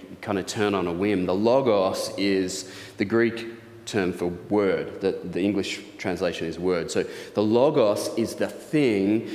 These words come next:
that keeps the universe from just spinning into chaos. The Logos is reason.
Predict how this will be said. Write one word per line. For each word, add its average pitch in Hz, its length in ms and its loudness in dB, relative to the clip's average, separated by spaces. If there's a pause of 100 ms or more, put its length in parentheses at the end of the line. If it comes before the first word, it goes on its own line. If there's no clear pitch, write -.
(180)
that 98 200 0
keeps - 440 0
the 127 100 2
universe 113 640 4
from 98 400 0
just 104 320 -2 (560)
spinning 120 460 2
into 98 160 0
chaos. - 800 -6 (1400)
The 110 80 4
Logos 120 800 4
is 101 260 2
reason. 95 840 -2